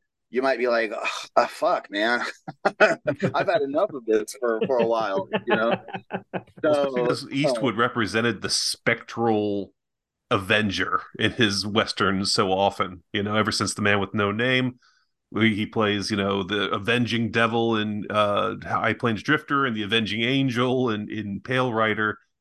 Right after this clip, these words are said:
Speaker 3: He's, like, this completely unrealistic figure where, you know, you don't think of it as being, like, you don't even think about historical <laughs> accuracy or things like that in these movies 'cause you're kind of preoccupied with him just being this kind of comic book character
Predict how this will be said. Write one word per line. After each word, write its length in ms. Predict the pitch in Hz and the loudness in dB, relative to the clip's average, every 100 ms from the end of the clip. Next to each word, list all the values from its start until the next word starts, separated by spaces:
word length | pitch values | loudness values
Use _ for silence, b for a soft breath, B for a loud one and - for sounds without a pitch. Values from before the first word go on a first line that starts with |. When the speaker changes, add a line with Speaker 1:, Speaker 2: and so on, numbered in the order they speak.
| _ | _
Speaker 3:
He's, 260 | - 120 117 | -2 0 2
like, 160 | 120 | 2
this 240 | 117 104 - | 2 -2 -2
completely 500 | - 139 160 151 156 | -2 -2 0 0 0
unrealistic 760 | 156 147 143 156 - 139 123 | 0 0 2 0 -2 -4 -6
figure 500 | - - 190 110 101 | -4 0 0 2 0
where, 240 | 98 104 104 | 2 2 2
you 100 | 110 | 0
know, 100 | 107 | -2
you 120 | 104 | -2
don't 320 | 98 117 107 | 2 0 0
think 200 | 117 107 | -2 0
of 60 | 107 | 0
it 100 | 101 | -2
as 80 | 90 | -2
being, 200 | 107 98 | -2 0
like, 220 | 101 98 _ _ _ _ _ _ _ _ - | -2 -2 _ _ _ _ _ _ _ _ -2
you 80 | |
don't 80 | 139 | 2
even 100 | 147 | 2
think 120 | 165 | 2
about 140 | 143 123 | 0 0
historical 680 | 131 - 120 127 127 120 117 | 0 0 0 2 0 0 0
<laughs> 0 | |
accuracy 720 | - - - 170 - - 143 | -2 -6 2 4 4 0 0
or 80 | 107 | 0
things 220 | 120 117 | 0 2
like 140 | 117 | 4
that 100 | 120 | 4
in 60 | 120 | 2
these 160 | 113 113 | 0 0
movies 280 | 175 151 | 0 0
'cause 220 | - 127 113 | 2 2 2
you're 100 | 110 | 0
kind 240 | 127 123 | 2 2
of 160 | 107 101 _ _ - | 0 -6 _ _ -4
preoccupied 640 | 127 131 127 113 120 110 | 2 2 0 0 2 2
with 140 | 104 | 2
him 140 | 113 101 | 0 0
just 240 | 101 87 | -4 -4
being 380 | 101 127 123 107 | 0 2 2 0
this 160 | 101 | -2
kind 160 | - 117 | -2 -4
of 100 | 104 | -4
comic 360 | - 131 123 - | 0 2 2 -2
book 180 | 101 | -4
character 600 | - 139 147 - 104 98 | -2 0 0 -2 -4 -4